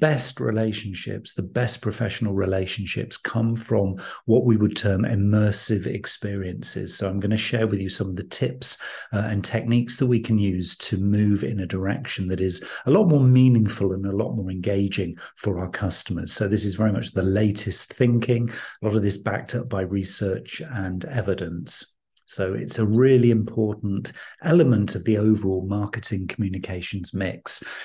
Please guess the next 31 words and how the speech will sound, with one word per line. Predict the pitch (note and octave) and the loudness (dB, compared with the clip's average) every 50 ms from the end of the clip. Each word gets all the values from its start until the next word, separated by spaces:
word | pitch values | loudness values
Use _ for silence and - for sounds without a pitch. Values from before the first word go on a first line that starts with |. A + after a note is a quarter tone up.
| - - - - - | -12 -14 -12 -6 0
Um, | B2 A#2+ A2 A#2+ - - D3+ | 4 4 4 4 2 0 0
and | D3+ C#3+ C#3+ C3+ | 2 2 2 2
in, | - - - D3+ C#3 F3 | 0 0 0 2 2 2
in | - C#3+ C3 C#3+ | 2 4 4 6
many | D3+ F#3 G3+ D3 | 6 6 6 4
ways, | - F#2 F#2 F#2+ F#2 G2 G2 G#2+ G#2 - - - _ _ _ _ _ _ _ _ _ _ _ _ _ - B2 | 2 0 -4 -6 -6 -4 -4 -2 -2 -2 -4 -6 _ _ _ _ _ _ _ _ _ _ _ _ _ -8 -4
driven | G#2+ G#2+ A#2+ D3 C3+ B2+ B2 B2 A#2+ | 0 2 2 2 4 4 2 4 4
by | G2 A2+ A2+ A2 A2 A2 | 4 2 2 2 2 0
a | A2 A2 G2+ | 0 -2 -2
lot | G2+ G#2+ A2 B2 C#3 C3 B2+ C3 | -2 -2 0 0 0 -2 -2 -4
of | A2 - - | -4 -4 -4
the | - A2 G2 G2 G2 - - - - - - | -6 -4 -4 -4 -4 -6 -10 -18 -18 -14 -12
thinking | - - - B2+ B2+ C3 B2+ B2+ A#2+ G#2+ G#2 F#2+ | -6 0 2 4 4 4 4 2 0 0 -2 -4
from | - - - A2 G#2+ G#2 G#2 | -6 -4 -2 -2 0 0 2
marketing | G#2+ G#2+ G#2+ G#2 - - G#2 G2 | 2 0 0 0 -2 -4 -4 -2
gurus, | G2 A2+ G#2+ F2+ - - - - | 0 0 0 -2 -4 -6 -8 -8
such | - - G2+ - - - G2+ | -6 -8 -10 -10 -10 -6 -4
as | G2 F#2+ F#2 F2 - | -2 -2 -2 -2 -2
Philip | - G#2 G#2 - - | 0 0 0 0 -2
Kotler, | - C3 C#3 - B2+ A2 G#2 | -2 -2 -2 -2 -2 -4 -4
for | - - - | -2 -2 -2
example, | - - G#2+ - G2+ F#2+ F#2+ F2+ G2 F#2 F2+ | -2 0 0 0 0 0 -2 -4 -4 -6 -4
who | F#2+ G2 | -2 -2
said, | G2 - - - A2+ G#2+ G#2 F#2+ - - - - - - | 0 0 0 0 2 0 0 -2 -4 -8 -12 -12 -4 2
"Marketing | A#2+ A#2+ B2 B2 C#3+ B2+ B2 A2 | 2 2 4 2 2 2 4 6
isn't | G#2+ A#2 C#3 C#3+ D3+ D#3 D3 - | 6 6 6 4 4 2 2 2
the | B2 A#2 G#2+ A2 | 2 2 4 4
art | G#2+ G#2 G2+ - - | 2 0 -2 -4 -6
of | G#2+ - | -8 -8
finding, | - - - A2 G#2 G#2 G#2 G#2 G2+ G#2 G2+ G2+ G2+ G2 G2 - - - - - - | -10 -8 -4 -2 0 0 0 0 0 0 0 0 0 -2 -4 -8 -14 -16 -16 -10 -6
uh, | A2+ G#2 A#2+ | -4 -4 -4